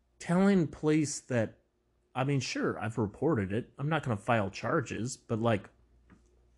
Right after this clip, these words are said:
yeah, something happens to me and I get fucking murdered by this person. I want the police to know who to talk to. Right?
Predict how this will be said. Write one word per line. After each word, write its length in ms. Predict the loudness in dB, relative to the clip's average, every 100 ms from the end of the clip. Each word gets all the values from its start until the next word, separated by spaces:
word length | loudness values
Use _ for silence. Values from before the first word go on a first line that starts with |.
| -18 -2
yeah, 220 | 4 4
something 380 | 4 0 2 0
happens 440 | 4 4 2 -4
to 60 | -2
me 220 | -2 -2
and 120 | 0
I 100 | 0
get 220 | 0 -2
fucking 320 | 0 -2 0 -2
murdered 480 | 2 2 2 0
by 160 | -2 -4
this 220 | -4 -8
person. 520 | -6 -6 -4 -4 -6 -8 _ _ _ _ _ 6
I 140 | 6
want 240 | 6 2
the 80 | -2
police 480 | -10 -2 0 0 -4
to 100 | -2
know 220 | 2 4
who 100 | 4
to 100 | 2
talk 400 | 2 2 2 -2
to. 160 | -8 -10 -10 -20 _ _ _ _ _ _ _ _ _ _ _ _ _ _ _ _ _ _ _ -10
Right? 420 | -4 0 0